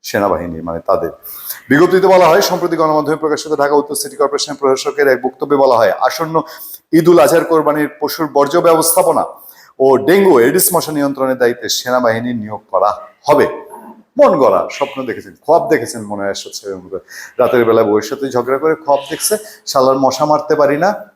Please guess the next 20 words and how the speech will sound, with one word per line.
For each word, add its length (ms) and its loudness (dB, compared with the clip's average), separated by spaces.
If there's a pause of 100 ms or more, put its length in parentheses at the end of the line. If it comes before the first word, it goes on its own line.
(200)
আর 160 2
গোবর 300 2
এবার 180 4
সাফ 280 -4
করতে 200 -6
পারবো 220 2
কিনা, 160 -4
আমাদের 260 0
প্রথম 280 -2
পরীক্ষা 340 -4
এই 80 -10
সরকারের 400 -4
সময়, 340 -4 (340)
রক্ত 220 0
পরিষ্কার 360 0
করতে 260 4
পারবো 180 2
কিনা, 380 -2 (240)
দেই 180 4
বইলা 320 2